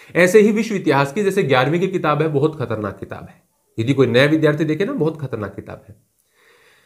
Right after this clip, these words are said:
लेकिन उसमें से आपके कोई बहुत ज्यादा काम की बात नहीं है, बिल्कुल कम बा-, काम की बात है। ऐसे ही नौवीं दसवीं में आपके दो तीन चैप्टर वर्ल्ड हिस्ट्री के काम के हैं।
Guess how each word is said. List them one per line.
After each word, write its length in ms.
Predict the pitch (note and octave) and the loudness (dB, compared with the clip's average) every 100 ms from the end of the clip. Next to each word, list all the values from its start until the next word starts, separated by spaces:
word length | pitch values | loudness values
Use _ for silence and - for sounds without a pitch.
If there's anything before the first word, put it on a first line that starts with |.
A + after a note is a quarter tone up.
| _ | _
लेकिन 200 | D3+ E3 | 2 2
उसमें 340 | G3 F#3+ F#3+ G3+ | 2 0 4 4
से 160 | A3+ | 6
आपके 360 | G3 C3+ - F#3+ G3+ - - _ _ _ _ - | 4 4 2 2 2 -4 -20 _ _ _ _ -2
कोई 120 | F#3+ | -2
बहुत 400 | C3 C#3 G#3 D#3 | 2 2 2 2
ज्यादा 240 | D3 C#3 | 0 0
काम 260 | C#3 B2 A2+ | -2 -4 -4
की 120 | B2+ | -4
बात 200 | A2+ A2+ | -4 -2
नहीं 200 | G#2+ D3 | -4 -4
है, 120 | F3 | -2
बिल्कुल 380 | F#3+ G3 A#3+ G#3 | -2 0 -2 0
कम 180 | F#3 D#3 | 0 2
बा-, 240 | A2+ F#2+ - | 0 0 -2
काम 200 | A2+ G#2+ | -2 -4
की 80 | |
बात 240 | G#2 F#2+ F#2 | -6 -6 -6
है। 120 | - | -6
ऐसे 220 | D#3 F#3 | 0 2
ही 60 | G3 | 4
नौवीं 220 | F3+ G3 | 4 4
दसवीं 280 | F#3+ F#3+ G3 | 2 2 0
में 60 | |
आपके 200 | F3+ F3+ | 0 0
दो 160 | E3 C#3+ | 2 2
तीन 160 | D3+ D3+ | 2 0
चैप्टर 280 | C#3+ D3 | -2 -2
वर्ल्ड 200 | B2 A#2+ | 0 0
हिस्ट्री 280 | A2 A2+ - | -2 -4 -8
के 120 | A2+ | -8
काम 280 | - G2+ G2+ | -6 -6 -10
के 120 | - | -12
हैं। 200 | F2 F2+ | -18 -20